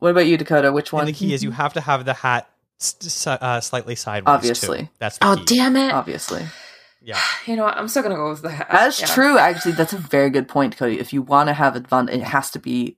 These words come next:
Speaker 1: like, on, at a jaunty angle, and therefore
Speaker 2: Yep.
Speaker 1: doesn't cover up your face properly.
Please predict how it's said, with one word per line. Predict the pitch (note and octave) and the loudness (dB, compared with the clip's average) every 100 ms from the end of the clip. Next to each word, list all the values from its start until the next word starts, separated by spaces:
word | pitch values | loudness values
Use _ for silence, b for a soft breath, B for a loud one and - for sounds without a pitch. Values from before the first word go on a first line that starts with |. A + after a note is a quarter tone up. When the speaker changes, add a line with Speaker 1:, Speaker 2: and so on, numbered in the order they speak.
| - | -6
Speaker 1:
like, | B2 A#2+ - - | -6 -6 -8 -2
on, | C3 | -2
at | B2+ C3 | 0 -4
a | |
jaunty | B2+ C3 A2+ A#2 B2+ - | -2 2 2 2 -2 -2
angle, | A2 B2 C#3+ G3 - b b b b | -2 -2 -2 -6 -10 b b b b
and | C#3+ B2 | 0 4
therefore | C3 B2+ - C#3 D3+ G3+ | 4 4 2 4 4 2
Speaker 2:
Yep. | F#3+ | 0
Speaker 1:
doesn't | C3 A#2+ - | -2 0 -4
cover | B2+ A#2 - | -4 -4 -4
up | |
your | - - | -6 -10
face | - - | -10 -8
properly. | - - - F3 | -8 -8 -14 -16